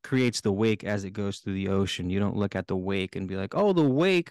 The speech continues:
created the boat." Like, no, that's ridiculous. The boat's going through time and space in the present moment. It's creating the wake out from behind it.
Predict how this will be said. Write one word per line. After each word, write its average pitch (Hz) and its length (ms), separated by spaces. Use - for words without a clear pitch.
created 160 320
the 117 80
boat." 147 340
Like, 110 160
no, 143 220
that's 135 180
ridiculous. 113 420
The 95 120
boat's 120 420
going 117 340
through 127 280
time 117 280
and 101 100
space 107 520
in 95 80
the 98 60
present 98 360
moment. 92 300
It's - 180
creating 98 520
the 92 80
wake 92 360
out 101 160
from 92 140
behind 92 380
it. - 160